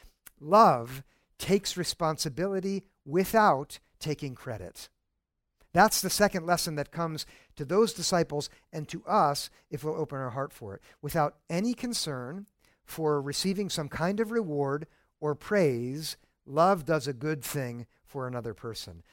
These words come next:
The one who loves like Jesus is not interested in making himself look good at all. He only wants to make other people look good. Do you think that's beautiful? I suspect that you've seen the opposite.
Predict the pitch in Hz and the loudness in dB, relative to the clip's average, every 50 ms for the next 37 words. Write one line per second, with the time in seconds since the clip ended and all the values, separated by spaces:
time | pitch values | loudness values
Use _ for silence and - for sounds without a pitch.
0 | _ _ _ 147 143 139 175 220 233 220 160 131 131 147 - _ _ - 160 151 | _ _ _ -6 -4 -2 0 2 2 2 2 0 -4 -8 -12 _ _ -10 -6 0
1 | 160 165 165 135 - 156 156 147 147 - - - 170 214 226 165 143 127 123 127 | 2 2 2 0 0 0 0 0 0 -2 -4 -6 -4 -4 -2 -2 -4 -4 -4 -6
2 | - - _ _ _ - 185 151 123 156 151 175 196 226 226 226 - - 214 233 | -8 -12 _ _ _ 0 0 0 0 -2 0 0 2 2 0 -2 -2 -2 -2 -2
3 | 226 - 226 - - - 147 135 123 117 - _ _ - 160 170 185 190 185 - | -2 -2 -4 -4 -4 -4 -4 -6 -6 -8 -12 _ _ -6 -2 0 2 2 2 2
4 | 202 190 180 165 - - 196 185 - 180 190 196 190 - 180 165 160 156 151 - | 0 0 -2 -2 2 4 4 4 2 0 -2 -4 -4 -2 -2 0 0 0 -2 -6
5 | _ _ _ _ - 170 180 190 196 202 185 131 104 104 - _ _ _ - 160 | _ _ _ _ 2 4 6 6 6 6 4 2 0 -6 -12 _ _ _ -8 -6
6 | 160 156 156 151 147 147 139 - - 151 139 127 131 - 127 120 123 113 - 120 | -6 -6 -6 -6 -6 -6 -6 -8 -8 -8 -8 -8 -8 -8 -10 -10 -10 -10 -12 -14
7 | 110 - 101 101 104 104 - - 95 90 90 98 _ _ _ _ _ _ _ _ | -16 -14 -14 -14 -16 -16 -16 -18 -20 -20 -20 -20 _ _ _ _ _ _ _ _
8 | _ _ _ _ _ _ _ _ _ _ 170 175 170 202 190 180 170 156 - - | _ _ _ _ _ _ _ _ _ _ -6 -4 -4 -2 0 0 0 0 -2 -6
9 | 156 156 151 - - 147 135 127 - _ _ _ _ _ _ _ _ _ _ _ | -6 -6 -6 -6 -6 -8 -8 -10 -12 _ _ _ _ _ _ _ _ _ _ _
10 | _ _ _ _ _ _ _ _ _ _ _ _ _ _ _ _ _ _ _ - | _ _ _ _ _ _ _ _ _ _ _ _ _ _ _ _ _ _ _ -20
11 | _ _ _ _ _ _ - 147 151 143 - - 139 - - - 170 185 - - | _ _ _ _ _ _ -2 0 0 0 -2 -4 -4 -4 0 0 0 0 0 -2
12 | 175 156 151 156 - - 175 165 143 131 123 120 156 - 175 135 - 120 165 | -6 -6 -6 -8 -6 -6 -6 -6 -4 -4 -4 -4 -4 -4 -6 -8 -10 -10 -10